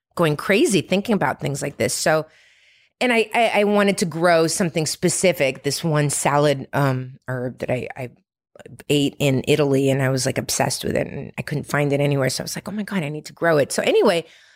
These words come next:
just became into gardening, and I started a garden, and just w-, like,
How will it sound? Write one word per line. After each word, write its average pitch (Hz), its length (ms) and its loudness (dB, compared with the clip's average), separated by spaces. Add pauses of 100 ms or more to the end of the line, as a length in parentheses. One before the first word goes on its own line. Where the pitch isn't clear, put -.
(180)
just - 180 -8
became 302 500 0
into 254 440 2
gardening, 185 540 2
and 151 80 2
I 135 40 0
started 170 400 0
a 196 60 2
garden, 165 560 2 (640)
and 160 840 2 (540)
just - 280 -2
w-, 165 220 -2
like, 165 300 -2